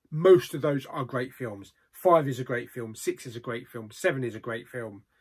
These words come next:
Hobbs and Shaw is a really entertaining film. Uh, and with the absence of Chris Morgan, that's what happened. So,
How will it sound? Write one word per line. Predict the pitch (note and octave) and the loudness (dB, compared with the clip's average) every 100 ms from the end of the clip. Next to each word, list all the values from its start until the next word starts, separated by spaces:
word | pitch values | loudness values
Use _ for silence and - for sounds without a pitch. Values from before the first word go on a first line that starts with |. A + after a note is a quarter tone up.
| _ _ _ | _ _ _
Hobbs | - C#3 A#2 | -2 -2 -2
and | C3 | -6
Shaw | D3+ C3+ | -2 -2
is | G2+ A#2 | -2 -4
a | A#2 | -4
really | G#2+ B2+ D#3 C3+ B2+ C#3 | -4 -2 0 0 0 -4
entertaining | D3+ A#2 - A#2+ A#2 A2+ G#2+ | -6 -10 -14 -12 -10 -10 -12
film. | - A#2+ G#2 G2 _ _ _ _ _ _ _ _ - | -10 -10 -10 -14 _ _ _ _ _ _ _ _ -10
Uh, | A#2 A2+ A#2+ | -8 -6 -6
and | C3 | -4
with | C3 C3 | -2 0
the | |
absence | D#3 B2 C#3+ C3+ | 0 -2 -8 -8
of | B2+ | -12
Chris | - C#3+ C3 | -10 -10 -8
Morgan, | B2+ A#2+ A2+ A#2+ G#2+ G#2+ _ _ _ _ | -4 -2 -4 -6 -10 -14 _ _ _ _
that's | C3 - - | -14 -12 -12
what | A2 | -12
happened. | A2 - F#2 F2+ _ _ _ _ _ _ _ _ _ _ _ _ _ _ _ _ _ _ - | -12 -14 -20 -20 _ _ _ _ _ _ _ _ _ _ _ _ _ _ _ _ _ _ -2
So, | - C4 G3 | 4 6 6